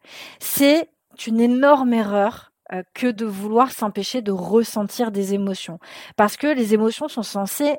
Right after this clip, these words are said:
circuler dans notre corps. Et notre corps, il est fait de, de sensations qui sont reliées justement à ces émotions. Tu vois, le, tu fais le lien là ?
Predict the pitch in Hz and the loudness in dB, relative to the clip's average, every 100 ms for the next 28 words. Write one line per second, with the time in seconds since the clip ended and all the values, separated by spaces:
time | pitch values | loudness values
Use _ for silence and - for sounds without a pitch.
0 | - - - - 311 - - 262 220 196 | -6 -8 -8 -4 -4 -4 -6 -2 -2 -2
1 | _ 196 196 185 - - 156 - _ - | _ -6 -6 -6 -8 -10 -10 -12 _ -20
2 | - - - _ - 220 226 220 240 214 | -20 -20 -20 _ 2 4 4 4 0 0
3 | - 269 320 - - _ 233 220 208 - | 4 6 6 4 -12 _ 0 2 2 0
4 | - 294 269 _ 202 185 196 185 190 196 | -4 -4 -4 _ -20 -8 -6 -4 -6 -8
5 | - 240 - 220 - 285 403 _ _ _ | -2 -2 2 0 0 -6 -10 _ _ _
6 | - 208 - 208 226 247 262 247 247 277 | -12 -8 -2 0 2 2 0 -2 0 2
7 | 254 240 214 233 233 226 220 185 _ - | 2 2 4 4 4 2 -4 -10 _ -12
8 | 190 233 254 233 - - 214 277 269 240 | 4 6 6 2 -4 -12 -4 0 0 2
9 | 269 302 285 | 2 2 -2